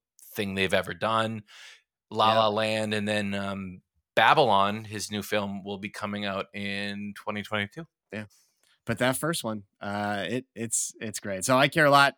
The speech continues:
Speaker 2: falls in that same mold.
Speaker 1: Love it. What else we got?
Speaker 2: Uh, the other one that I know you saw as well would be Dune. Uh, this
Speaker 1: Uh,
Speaker 2: was
Speaker 1: Dune. <sighs> Yep.
Speaker 2: Dune, uh, part one, even though they don't say it, uh, in the title, they say it in the opening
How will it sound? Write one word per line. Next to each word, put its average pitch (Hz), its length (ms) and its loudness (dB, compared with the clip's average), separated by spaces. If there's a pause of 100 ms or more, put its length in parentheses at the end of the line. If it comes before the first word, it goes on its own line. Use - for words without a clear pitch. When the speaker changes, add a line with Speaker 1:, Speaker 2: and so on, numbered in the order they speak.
(160)
Speaker 2:
falls 123 220 2
in 113 60 -2
that 107 140 0
same 110 280 2
mold. 98 320 -4 (800)
Speaker 1:
Love 98 160 -8
it. 90 120 -10 (420)
What 113 100 4
else 123 160 4
we 113 80 -2
got? 98 160 4 (1160)
Speaker 2:
Uh, 151 160 8
the 156 100 6
other 190 140 6
one 233 140 6
that 196 120 4
I 156 100 6
know 165 140 6
you 147 380 2
saw 143 340 8
as 117 240 2
well 127 380 6
would 113 140 -2
be 110 280 0 (160)
Dune. 135 520 0 (220)
Uh, 95 420 -6
this 87 100 -10
Speaker 1:
Uh, 151 340 8
Speaker 2:
was 101 120 -2
Speaker 1:
Dune. 101 500 0
<sighs> - 40 2 (600)
Yep. 131 220 8
Speaker 2:
Dune, 147 400 2 (120)
uh, 120 240 0 (300)
part - 280 4
one, 156 540 2 (100)
even 135 160 0
though 135 80 4
they 127 80 6
don't 127 240 2
say 139 320 2
it, 127 120 0 (280)
uh, 107 560 -2
in 127 120 -4
the 107 60 -2
title, 113 400 0
they 107 160 -6
say 113 220 -2
it 107 60 -2
in 104 80 -6
the 101 100 -4
opening 95 400 -6